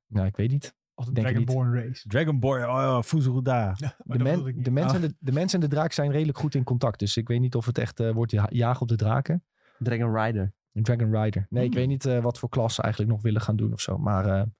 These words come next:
Speaker 1: er is wel ruimte voor, want ze hebben de laatste paar keer wel nieuwe races allemaal gedaan.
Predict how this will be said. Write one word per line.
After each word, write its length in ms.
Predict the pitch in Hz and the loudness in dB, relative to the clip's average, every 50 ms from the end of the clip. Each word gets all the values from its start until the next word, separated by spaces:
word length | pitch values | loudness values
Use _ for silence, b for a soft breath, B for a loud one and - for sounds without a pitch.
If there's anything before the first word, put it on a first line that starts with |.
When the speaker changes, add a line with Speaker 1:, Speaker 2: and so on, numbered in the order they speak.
| _ _ _ _ _ _ _ _ | _ _ _ _ _ _ _ _
Speaker 1:
er 140 | - - 135 | -6 -4 -4
is 80 | 135 123 | -2 0
wel 180 | 135 135 120 | 0 0 0
ruimte 300 | 120 123 139 147 - 120 | 0 0 0 0 0 0
voor, 180 | 107 110 104 101 | 0 0 0 0
want 160 | 104 107 110 | 0 0 0
ze 60 | - | 0
hebben 180 | 113 113 117 120 | 0 0 0 0
de 60 | 120 | 0
laatste 300 | 123 127 - - - 123 | 0 0 -2 -4 -6 -6
paar 240 | - - 120 123 123 | -2 0 0 0 0
keer 120 | - 123 | 0 0
wel 80 | 117 117 | 0 2
nieuwe 300 | 120 120 117 113 107 110 | 2 2 2 2 2 2
races 260 | 120 123 - - 104 | 0 0 -2 0 0
allemaal 160 | 101 101 101 - | 2 2 0 0
gedaan. 320 | - - 92 95 98 98 | 0 0 2 2 2 0